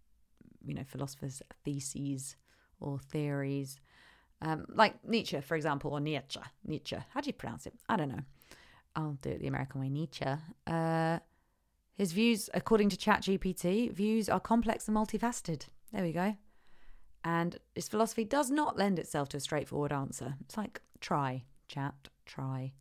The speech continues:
He argued that tra-, the traditional belief in a transcendent realm or afterlife was a form of escapism from the challenges and difficulties of this life. I agree. In contrast, he also believed, I don't know why the,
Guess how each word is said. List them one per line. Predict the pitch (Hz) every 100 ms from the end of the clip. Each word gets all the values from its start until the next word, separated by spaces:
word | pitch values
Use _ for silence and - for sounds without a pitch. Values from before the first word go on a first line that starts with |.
| _ _ - - - - - -
He | 240 254
argued | 240 233 190 175
that | 160
tra-, | - 175 - -
the | 170
traditional | - 165 208 175 240 226
belief | 208 208 156 143 - - _ -
in | 160
a |
transcendent | 147 - 185 190 - 196 226 220
realm | 151 143 143
or | 151 -
afterlife | 147 - 139 139 139
was | 135
a |
form | 139 156 170
of | 170
escapism | 170 - 190 185 170 180 - -
from | - 240
the | 247
challenges | - 151 151 147 147
and | -
difficulties | 160 143 143 - 143 156 139
of | - 139
this | 170 -
life. | 131 123 - - - _ _ _ _ _ _ -
I | 160
agree. | 151 147 147 147 160 _ _ _ _ -
In | 202
contrast, | 208 233 - 180 196 - _ _ _ _ -
he | 175
also | 190 196
believed, | 170 165 165 165 - _ -
I |
don't | 156 151
know | 143
why | 143
the, | 139